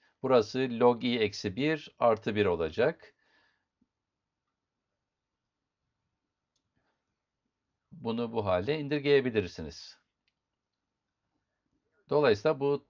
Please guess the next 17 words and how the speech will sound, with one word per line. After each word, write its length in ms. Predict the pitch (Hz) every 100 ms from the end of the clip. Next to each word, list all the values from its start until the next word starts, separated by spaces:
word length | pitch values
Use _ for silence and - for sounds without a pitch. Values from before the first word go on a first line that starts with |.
| -
taban 400 | 131 135 131 117
ve 120 | 110
tavanları 640 | 131 123 110 98 143 156
düşünmelisiniz, 760 | 135 147 131 117 104 85 82
değil 180 | 107 151
mi? 220 | 101 73 - _ _ _ _ _ _ _ _ -
Bu 80 | 131
yuvarlamada 580 | 123 110 107 101 107
neler 200 | 135 123
oluyor 380 | 123 98 98 80
diye. 160 | 76 - _ _ _ _ _ _ _
Şimdi 380 | - - 170 127
bunu 280 | 113 180 196
sadeleştirebiliriz. 1300 | - 151 135 135 123 123 113 101 85 76 - - _ _ _ _ _ _ _ _ _ _ _ _ _ _ _ _
Burada 240 | 123 131 139
neyimiz 420 | 135 131 120 101
var? 420 | 107 143 165 -